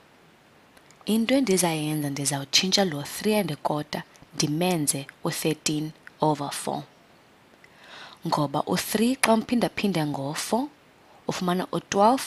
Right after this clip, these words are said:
udibanise u-one ngu-thirteen. Zabeka phezu ko-three, hayi, mani, ndithini? Zabeka phezu ko-four. Loo nto funeka ibe ngaphantsi kuka-two, umphindaphinde ngo-two,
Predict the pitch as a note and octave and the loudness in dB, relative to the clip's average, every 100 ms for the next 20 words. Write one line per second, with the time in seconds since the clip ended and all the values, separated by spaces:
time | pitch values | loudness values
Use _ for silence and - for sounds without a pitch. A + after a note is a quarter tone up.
0 | - - C#3+ D3+ F3 F#3+ - E3+ D#3+ D#3+ | -8 -6 0 0 2 4 4 2 2 2
1 | E3 F#3 G#3+ - D#3 D3+ - D3 - C#3+ | 0 -2 -10 -14 -8 -6 -4 -6 -4 -6
2 | C#3+ D#3 - - - - - - C#3+ E3 | -6 -10 -20 -20 -18 -16 -16 -6 -2 2
3 | E3 F3+ E3+ - F3+ - - E3+ D#3+ - | 2 4 2 0 -2 -2 -4 -4 -4 -4
4 | A3 C#4+ - _ - - - - D#3 G3+ | -4 -4 -6 _ -20 -20 -12 -2 2 2
5 | G3+ G3 F#3 D3+ - D#3 - - - D#3 | 2 -2 -2 -4 -2 -4 -8 -14 -4 0
6 | E3+ F3+ G3 E3+ - D3+ C#3+ - - D3 | 2 2 2 0 2 0 0 -4 -6 -10
7 | - _ _ - _ - - - - - | -16 _ _ -20 _ -20 -20 -20 -20 -20
8 | - - - - - E3 F#3 F#3+ F#3 - | -20 -18 -18 -20 -6 2 4 4 2 2
9 | F#3+ F#3 F#3+ F#3 D3 - E3 D#3 - - | 0 2 2 2 0 0 0 2 0 0
10 | E3 E3+ D#3+ - A3+ C4 D#4 - F#3+ - | 2 2 2 0 0 -2 -4 -8 -6 -2
11 | F#3+ D#3 - G3 D#3+ D#3 C#3+ D3+ - G3 | -2 -2 -2 -2 -2 -2 -4 -4 -4 -4